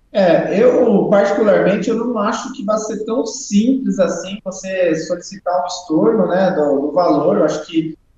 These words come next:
é, vai ter algum critério pra, pra você tá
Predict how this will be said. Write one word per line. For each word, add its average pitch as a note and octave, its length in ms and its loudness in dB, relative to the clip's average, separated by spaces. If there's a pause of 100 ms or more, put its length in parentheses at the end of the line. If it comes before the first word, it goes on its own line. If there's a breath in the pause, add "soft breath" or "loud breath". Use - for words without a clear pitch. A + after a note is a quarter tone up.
(180)
é, C3+ 560 2
vai D3 220 2
ter F3+ 80 2
algum D#3+ 400 2
critério G3 880 2
pra, G3 760 0
pra E3 80 -4
você - 340 -10
tá - 480 -4